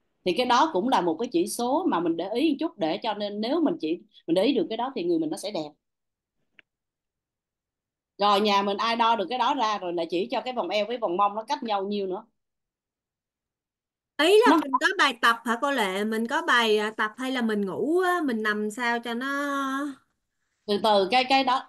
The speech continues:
Speaker 1: từ, nếu như nói mà kiến tạo vòng eo đẹp á, nó có thêm mấy công thức, nhưng cái bài hôm nay, ngày hôm nay nè, là mình cho cái phần rõ hình trước đi.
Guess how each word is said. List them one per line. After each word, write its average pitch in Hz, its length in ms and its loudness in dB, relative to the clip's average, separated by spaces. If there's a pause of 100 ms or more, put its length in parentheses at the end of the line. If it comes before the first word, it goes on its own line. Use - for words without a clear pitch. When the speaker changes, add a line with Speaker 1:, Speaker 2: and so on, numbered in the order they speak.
(100)
Speaker 1:
từ, 180 200 -2
nếu 240 220 4
như 233 160 6
nói 202 200 4
mà 262 160 2
kiến 262 200 -4
tạo - 160 2
vòng 180 160 0
eo 202 160 0
đẹp 170 220 0
á, 214 200 -4
nó 247 160 -6
có 277 180 0
thêm 214 140 -4
mấy 233 160 0
công 220 160 -2
thức, 330 160 0
nhưng 226 260 0
cái 269 200 0 (160)
bài 180 200 4
hôm 208 140 2
nay, 208 180 4
ngày 190 180 -2
hôm 202 120 -2
nay 208 160 0
nè, 175 180 -2 (280)
là 175 100 0
mình 175 200 0
cho 202 120 2
cái 233 120 -2
phần 180 140 -2
rõ 160 160 2
hình 202 220 2
trước 240 120 0
đi. 220 180 -2